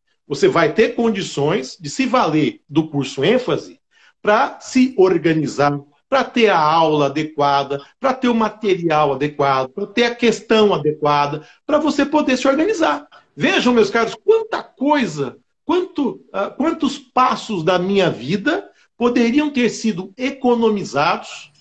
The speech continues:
vamos dizer assim, ou passos poderiam ter sido evitados se eu tivesse, se eu tivesse um apoio desse. Se eu tivesse um apoio como esse que o ênfase presta,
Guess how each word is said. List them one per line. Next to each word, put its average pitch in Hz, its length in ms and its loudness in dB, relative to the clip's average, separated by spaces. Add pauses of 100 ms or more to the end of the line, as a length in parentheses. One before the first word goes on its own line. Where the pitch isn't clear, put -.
vamos 165 220 -4
dizer 147 100 4
assim, 170 340 -4 (260)
ou 202 300 4
passos - 420 -4
poderiam 202 420 0
ter 214 140 0
sido 185 220 -2
evitados 208 1000 0 (380)
se - 160 -2
eu 302 60 4
tivesse, 220 480 0
se - 280 -8
eu 262 80 0
tivesse 208 460 0
um 240 80 0
apoio 233 600 2
desse. 151 360 0 (760)
Se - 60 -10
eu 226 40 -12
tivesse 214 320 0
um 240 80 0
apoio 214 520 2 (200)
como 220 220 0
esse 185 260 0
que 202 100 -6
o 202 120 2
ênfase 170 380 -2
presta, 160 560 -4